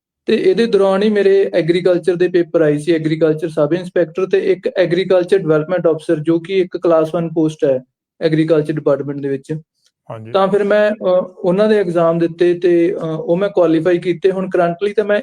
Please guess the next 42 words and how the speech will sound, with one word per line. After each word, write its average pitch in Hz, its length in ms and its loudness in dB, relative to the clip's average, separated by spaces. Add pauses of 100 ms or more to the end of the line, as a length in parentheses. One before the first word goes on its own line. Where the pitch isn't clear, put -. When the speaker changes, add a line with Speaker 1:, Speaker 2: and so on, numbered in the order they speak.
(120)
Speaker 1:
ਏ 165 100 2
ਐਸ 170 220 0
ਆਈ 196 180 0
ਹਾਂ, 202 100 -2 (360)
ਪਰ 190 140 2
ਮੇਰਾ 196 240 2
ਏ 202 220 0
ਡੀ 180 120 -2
ਓ, 196 300 2
ਅ, 165 440 -6 (300)
ਮਤਲਬ, 165 300 -2
ਸ-, 170 280 -8 (180)
ਸਿਲੈਕਟ 175 420 -2
ਹੋਇਆ 165 260 2
ਹੋਇਆ 156 180 2
ਮੈਂ 180 180 -4 (560)
ਤੇ 160 340 0
ਉਹਨਾਂ 185 260 -2
ਦੀ 208 100 -2
ਹਜੇ 180 160 0
ਜੁਆਇਨਿੰਗ 156 440 0
ਹੋਣੀ 135 280 -4
ਹੈ, 127 60 -4
ਸਰ। 127 240 -8 (600)
ਤੇ 180 200 4
ਬਹੁਤ 170 300 2
Speaker 2:
ਚੜ੍ਹਦੀ 208 160 2
Speaker 1:
ਵਧੀਆ 226 180 2
Speaker 2:
ਕਲਾ। 240 80 2
Speaker 1:
ਇਨੀਸ਼ੀਏਟਿਵ 196 520 2
ਇਹ, 190 400 2
ਅ, 180 460 -4
ਅ, 160 640 -8
ਖਾਲਸਾ 165 420 2
ਏਡ 165 180 2
ਦੁਆਰਾ 165 280 2
ਚਲਾਇਆ 160 320 2
ਜਾ 151 160 2
ਰਿਹਾ 180 120 4
ਪੰਜਾਬ 156 400 0
ਦੇ 151 60 -2
ਵਿੱਚ, 156 340 -2